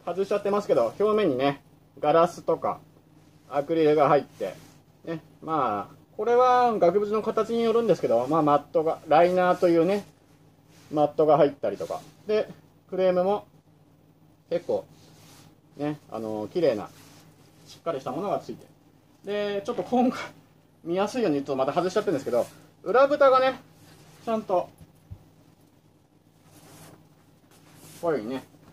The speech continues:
ついて、えー、箱もね、ついたりして。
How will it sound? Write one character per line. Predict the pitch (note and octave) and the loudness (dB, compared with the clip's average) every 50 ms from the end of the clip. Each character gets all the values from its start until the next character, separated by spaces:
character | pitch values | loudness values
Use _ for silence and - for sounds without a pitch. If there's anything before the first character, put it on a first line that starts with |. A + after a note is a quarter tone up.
| _ _ - - - - - - - - | _ _ -18 -16 -16 -16 -18 -20 -16 -8
つ | - F#3 | -4 -4
い | D#3+ | -4
て、 | - - - - - - _ _ _ _ _ _ _ _ _ _ - _ _ _ _ _ _ _ _ _ - - | -4 -6 -16 -18 -20 -20 _ _ _ _ _ _ _ _ _ _ -20 _ _ _ _ _ _ _ _ _ -18 -12
え | - B2+ B2 A#2+ A2+ A2+ A2 G#2+ G#2+ G#2 G#2 G#2 G2+ | -6 -2 -2 -2 0 -2 -2 -4 -4 -4 -4 -6 -6
ー、 | - - | -8 -8
箱 | - - - D#3 | -10 -4 -4 -2
も | D3 C#3+ | -2 0
ね、 | C#3+ E3 F3+ E3+ - - _ _ - - | -2 -2 -4 -4 -8 -18 _ _ -16 -10
つ | - D3 | -10 -8
い | C#3 | -6
た | - F#2+ | -6 -6
り | - | -8
し | - - | -10 -14
て。 | - | -18